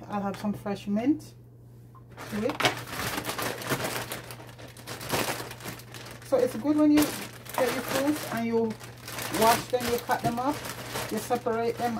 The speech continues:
and you freeze them. And it's the nicest thing.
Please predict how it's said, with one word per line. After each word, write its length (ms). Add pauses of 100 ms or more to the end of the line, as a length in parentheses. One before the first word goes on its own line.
and 160
you 100
freeze 380
them. 260 (840)
And 120
it's 140
the 120
nicest 480 (120)
thing. 220